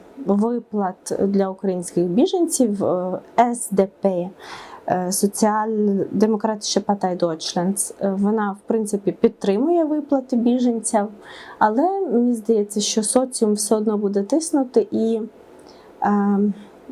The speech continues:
все ж таки все йде до того, щоб змінювати статус українських біженців і скорочувати виплати, і якомога більше мотивувати українців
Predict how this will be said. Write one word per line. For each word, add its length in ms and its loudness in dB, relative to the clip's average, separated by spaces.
все 280 0
ж 140 -10
таки 180 -2
все 300 0
йде 220 0
до 140 0
того, 340 0
щоб 280 0
змінювати 800 2
статус 540 -4
українських 600 0
біженців 640 0
і 80 0
скорочувати 800 -2
виплати, 720 -2
і 420 2
якомога 920 0
більше 640 2
мотивувати 840 0
українців 760 0